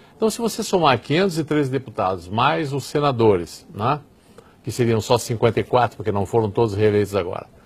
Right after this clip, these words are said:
Se você considerar que os senadores recebem isso, e os deputados também, repito,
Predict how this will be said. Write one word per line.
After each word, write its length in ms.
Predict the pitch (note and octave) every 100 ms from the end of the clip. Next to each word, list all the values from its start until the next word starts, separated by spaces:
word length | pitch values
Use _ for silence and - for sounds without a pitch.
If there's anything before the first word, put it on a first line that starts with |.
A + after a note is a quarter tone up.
| - - -
Se 140 | -
você 260 | F3 D3 G#3
considerar 680 | G#3 F#3 F3+ E3 D3 C#3+ A#2+
que 160 | - C3+
os 140 | A#2+
senadores 800 | - D3+ C#3+ A#2+ B2 A#2+ A2+ G2
recebem 680 | F#2+ A#2 - C3+ B2+ A#2 A2+
isso, 200 | G#2 A2
e 40 |
os 60 | G2
deputados 480 | A#2+ G#2+ F3+ G#3 -
também, 420 | C#3 A2+ G#2+ E2 -
repito, 520 | G#2 G#2 B2 -